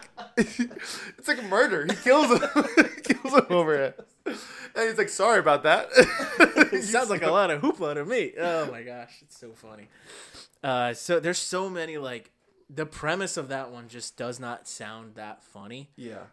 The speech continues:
Speaker 2: But it's such a good episode.
Speaker 1: Mm-hmm. You think you're gonna get the formula for the Krabby Patty, like,
Speaker 2: Yeah.
Speaker 1: the whole episode, and they tease it the whole way.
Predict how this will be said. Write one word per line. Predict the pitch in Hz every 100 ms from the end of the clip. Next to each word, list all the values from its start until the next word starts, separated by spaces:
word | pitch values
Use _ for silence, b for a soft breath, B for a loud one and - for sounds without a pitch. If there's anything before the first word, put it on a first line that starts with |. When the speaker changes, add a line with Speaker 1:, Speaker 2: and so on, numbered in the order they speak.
| _
Speaker 2:
But | 117 117
it's | 131 135
such | - - 131 -
a |
good | 131 - 113 110 107 _ _ _ _ _
episode. | - 107 107 - 98 -
Speaker 1:
Mm-hmm. | 135 123 113 107 117 b b -
You | 156 175
think | 175 180 180
you're | 208
gonna | 170 170
get | 127 127 -
the | 123 107
formula | - - 107 104 117 127 143 _ _ _ _
for | -
the | 117
Krabby | 113 107 101
Patty, | 95 92 107 - _
like, | 104 101
Speaker 2:
Yeah. | 139 113
Speaker 1:
the |
whole | 101 110 101
episode, | 95 120 127 127 123 _ _ _ _
and | 151 127
they |
tease | 127 - 185 113
it | -
the | -
whole | - - 165 139
way. | 135 113 104